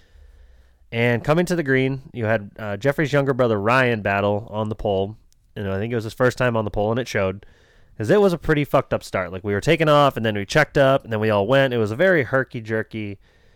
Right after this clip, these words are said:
And Super Modifieds, we all restart. Like, if you're not hitting the guy in front of him, you're touching him. And the guy behind me, Danny Lane, well, that wasn't his fault. Just we're all trying to go and then not go and trying to guess. You know, we're all trying to get a good start.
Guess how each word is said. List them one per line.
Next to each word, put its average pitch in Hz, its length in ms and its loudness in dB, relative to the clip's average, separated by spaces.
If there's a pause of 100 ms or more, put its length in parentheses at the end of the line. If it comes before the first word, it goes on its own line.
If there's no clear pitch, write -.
(140)
And 95 260 -10
Super 220 240 -2
Modifieds, 135 560 0
we 117 120 0
all 175 160 0
restart. 113 600 -2
Like, 87 400 -12
if 117 160 -10
you're 180 80 0
not 202 160 -2
hitting 135 200 -2
the 131 80 -6
guy 110 160 0
in 98 80 -6
front 104 200 -2
of 101 80 -4
him, 98 220 -8 (140)
you're 165 160 -4
touching 139 380 -2
him. 82 180 -20 (680)
And 95 640 -6 (140)
the 98 180 -12
guy 110 220 -2
behind 123 320 -4
me, 135 120 -2
Danny 120 300 2
Lane, 131 300 -2
well, 110 160 -2
that 101 80 -18
wasn't 120 360 -4
his 165 200 -2
fault. 104 380 -2 (100)
Just 110 260 -6
we're 107 140 -2
all 123 120 2
trying 135 240 2
to 117 60 -2
go 131 300 6
and 131 80 -2
then 120 80 -2
not 127 220 -2
go 143 180 0
and 117 80 -4
trying 143 180 0
to 127 60 -4
guess. 131 400 -2
You 107 80 -10
know, 92 40 -10
we're 87 100 -10
all 147 160 -4
trying 151 160 -6
to 139 60 -8
get 139 120 -4
a 127 40 -8
good 117 160 -6
start. 151 400 -4